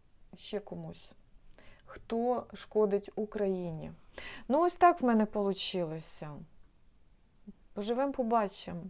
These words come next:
Дякую вам за увагу, дякую вам за ваші лайки, коментарі та підписку.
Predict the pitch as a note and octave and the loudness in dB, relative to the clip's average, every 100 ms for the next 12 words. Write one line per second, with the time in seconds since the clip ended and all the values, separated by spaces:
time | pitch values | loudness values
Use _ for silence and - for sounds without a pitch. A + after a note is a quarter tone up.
0 | - _ - - - - - G#3 A#3 A#3 | -16 _ -20 -16 -16 -18 -4 4 4 4
1 | G#3 G3+ G3 F#3+ G3 G3 G#3+ D#4 D#4+ A#3+ | 0 0 0 0 0 0 0 0 0 0
2 | G#3+ G3+ G#3 G3 F#3 F#3 F#3 F#3 - G3 | 0 0 -2 -2 -2 -2 -4 -6 -6 -4
3 | F#3+ F#3+ F#3+ F#3 F#3 F#3 F#3 F#3 F#3 F3+ | -2 -2 -4 -8 -6 -4 -4 -6 -6 -8
4 | - F3+ - A#3+ D4+ - - C4+ | -10 -12 -6 -4 -6 -8 -4 -4